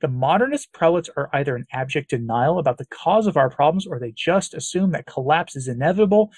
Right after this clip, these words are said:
and that a smaller, non-judgmental church will be better one, than one that is rigid, stands against the world, but is growing. They traded the identifiably Catholic every way imaginable for the false gospel of the world,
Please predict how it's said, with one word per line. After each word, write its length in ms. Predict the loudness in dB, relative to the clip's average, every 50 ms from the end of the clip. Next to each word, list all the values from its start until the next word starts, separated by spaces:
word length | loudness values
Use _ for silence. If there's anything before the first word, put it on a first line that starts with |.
| -20 -20 -20 -20 -14 _
and 120 | -2 0
that 120 | 0 0 0
a 60 | -2
smaller, 640 | -6 -6 -2 2 4 6 6 6 6 4 2 0 -4 _ _ -4
non-judgmental 760 | -2 -2 -2 -2 -2 -2 -4 -4 -4 -8 -10 -10 -12 -12
church 320 | -8 -2 0 0 0 0 -2 -8 _ _ _ _ _ _
will 100 | 0 2
be 100 | 2 4
better 260 | 6 6 6 6 4
one, 400 | 4 4 4 2 2 2 -2 -2
than 320 | 0 0 0 2 0 -2 -6 _
one 360 | -8 -2 0 0 0 0 -2 -4 -4
that 160 | -4 -2 -2
is 160 | -2 -4 -6
rigid, 520 | -8 -4 -2 -2 0 0 -2 -6 -6 -8 -14 _
stands 460 | -16 -10 -6 -2 -2 -2 -2 -2 -4
against 260 | -4 -4 -4 -6 -4
the 80 | -4 -4
world, 360 | 0 0 0 0 0 -4 -8 -12 _ _ _ _ _ _
but 120 | -16 -16
is 100 | -16 -16
growing. 720 | -16 -16 -8 -2 0 0 2 0 0 -2 -4 -8 -16 -20 _ _ _ _ _ _ _ _ _ _ _ _ _ _ _ _ _ _ _ _ _ _ _ _ _ _ _ -8
They 100 | -8 -8
traded 680 | -6 -8 -4 -2 0 0 2 0 0 -4 -6 -8 -10 _
the 80 | -2 0
identifiably 880 | 0 0 2 0 2 2 0 0 2 2 2 4 2 2 0 -2 -4
Catholic 500 | -2 0 0 0 2 0 -2 -4 -6 -6 _ _ _ -18 -16
every 260 | -14 -12 -6 -4 -2 0
way 220 | 2 2 2 4
imaginable 640 | 4 4 6 4 4 2 2 0 2 2 2 2 0 _ _ _
for 80 | -16 -16
the 80 | -16 -14 _ 2
false 360 | 4 4 4 4 2 -2 -6
gospel 460 | -4 -2 -2 -2 -2 -4 -8 -10 -8
of 100 | -6 -6
the 80 | -4 -2
world, 360 | 0 0 0 0 0 -4